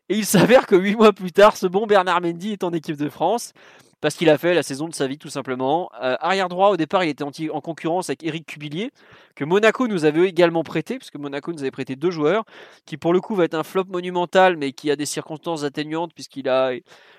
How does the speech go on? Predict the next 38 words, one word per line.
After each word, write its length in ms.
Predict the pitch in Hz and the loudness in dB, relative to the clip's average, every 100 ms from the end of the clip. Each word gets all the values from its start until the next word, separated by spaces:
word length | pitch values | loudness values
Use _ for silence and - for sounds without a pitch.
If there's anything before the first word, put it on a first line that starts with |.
| _ 139 | _ -4
on 40 | |
va 100 | 151 | 0
dire 140 | 170 | 0
qu'il 140 | 185 170 | 0 0
a 80 | 156 | 2
pas 100 | 185 | 0
été 160 | 185 | 0
gâté 260 | 160 165 175 | 0 0 0
par 140 | 165 | 2
la 120 | 165 | 2
vie, 100 | 175 | 2
le 80 | 190 | -4
pauvre, 240 | 170 180 147 | -2 0 0
avec 160 | 135 | 0
la 100 | 139 | -2
perte 340 | - 180 - 139 | -2 -4 -4 -8
de 160 | 135 | -10
ses 200 | 131 147 | -8 -10
deux 200 | 143 170 | -4 -2
parents, 340 | 165 160 160 165 | 2 2 2 -4
je 80 | |
crois, 220 | - 127 131 | -4 -2 -2
un 60 | |
an 140 | 156 156 | -4 -4
d'écart, 340 | 151 170 165 | -2 2 2
il 60 | 131 | 2
va 80 | |
perdre 200 | 123 131 | -4 -8
son 160 | - 143 | -10 -14
père 180 | 135 147 | -10 -10
puis 80 | - | -10
sa 180 | - 143 | -10 -8
mère, 200 | 139 135 | -6 -6
au 80 | 120 | -8
contraire, 320 | 131 156 139 | -12 -8 -6
bref, 260 | 135 139 | -6 -8
il 80 | 131 | -8
était, 340 | 123 131 120 | -8 -6 -6